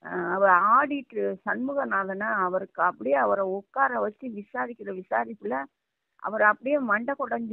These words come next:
போய் உட்கார்ந்துருக்காரு. இவ்வளவு நடந்து, இது பத்தாவது மின்சாரத்துறையில வேற கொ-, கொள்ளையடிச்சிருக்கீங்க. முன்னூத்தி அறுபது கோடி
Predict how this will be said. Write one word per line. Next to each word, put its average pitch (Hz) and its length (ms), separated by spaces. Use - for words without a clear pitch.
போய் 247 200
உட்கார்ந்துருக்காரு. 214 760
இவ்வளவு 269 560
நடந்து, 233 360
இது 240 220
பத்தாவது 262 600
மின்சாரத்துறையில 240 920
வேற 202 300
கொ-, 190 180
கொள்ளையடிச்சிருக்கீங்க. 190 880
முன்னூத்தி 233 420
அறுபது 175 400
கோடி 254 500